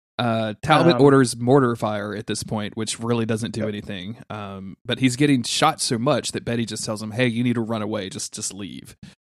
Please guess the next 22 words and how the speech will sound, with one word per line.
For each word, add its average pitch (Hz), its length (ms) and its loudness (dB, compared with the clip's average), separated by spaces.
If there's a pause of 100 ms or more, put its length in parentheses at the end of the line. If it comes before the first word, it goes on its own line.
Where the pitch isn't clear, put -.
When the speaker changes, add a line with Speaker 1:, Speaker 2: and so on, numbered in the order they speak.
(140)
Speaker 2:
Yeah. 123 140 0
Speaker 1:
Uh, 95 300 -8 (220)
and 110 300 -4
he - 240 -4 (100)
Speaker 2:
Um, 175 200 0
I 185 80 0
think, 302 340 -2
I 180 80 0
think 254 160 0
this 214 220 0
is 208 100 -2
where 196 300 2
the, 170 220 0
uh, 139 100 6
the 131 160 0
good 135 280 2 (160)
action 139 300 -2
scene 147 160 -2
that 143 80 2
I - 40 2
liked 139 220 0
was 143 240 6